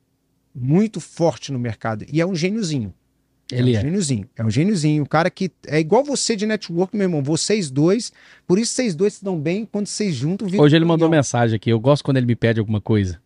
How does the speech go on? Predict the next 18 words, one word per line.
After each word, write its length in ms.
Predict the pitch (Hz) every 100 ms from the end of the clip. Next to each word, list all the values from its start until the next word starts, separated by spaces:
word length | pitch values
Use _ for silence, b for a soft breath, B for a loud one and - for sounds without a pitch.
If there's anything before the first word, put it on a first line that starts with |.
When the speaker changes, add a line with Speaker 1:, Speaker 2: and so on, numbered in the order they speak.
| b b b b 120
Speaker 2:
Hoje 200 | 120 135
ele, 100 | 131 113 - b b
"Irmão, 400 | 123 170 156 104 _
preciso 320 | 123 - 156
de 100 | 151
um 60 | 165
ingresso 420 | 147 139 165 -
do 160 | 147 131
Florida 440 | - 151 160 143
Cup 280 | - 151 151 -
pro 100 | 139
meu 100 | 143
amigo 300 | 135 139 139
que 80 | -
tá 160 | 123
aí, 120 | 123 143
o 80 |
Julian." 460 | 123 120 160 131